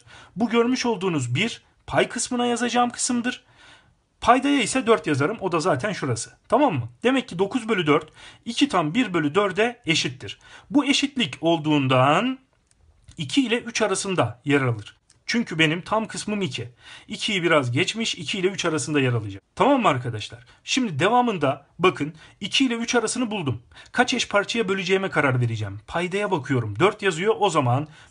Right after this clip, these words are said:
bir, iki, üç, dört eş parçaya böldüm. Kaçıncı parçayı işaretleyeceğime ise şu şekilde karar veriyorum. Şu tam sayılı kesirde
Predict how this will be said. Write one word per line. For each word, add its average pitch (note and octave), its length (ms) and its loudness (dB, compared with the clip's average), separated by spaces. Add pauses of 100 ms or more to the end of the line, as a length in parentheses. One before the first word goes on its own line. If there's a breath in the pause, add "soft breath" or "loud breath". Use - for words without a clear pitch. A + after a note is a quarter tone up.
bir, E3+ 460 0
iki, E3 360 -2
üç, G#3 380 -4
dört A#3 260 4
eş F#3 140 -4
parçaya E3+ 400 0
böldüm. C3 300 0 (380 loud breath)
Kaçıncı D#3+ 380 0
parçayı A#3+ 380 0
işaretleyeceğime G3 800 0
ise C3+ 340 -2 (200 loud breath)
şu - 160 0
şekilde E3 400 0
karar B2+ 300 0
veriyorum. G#2 380 -4 (280 loud breath)
Şu - 160 -2
tam C4 200 2
sayılı G#3 260 -4
kesirde B2+ 600 -2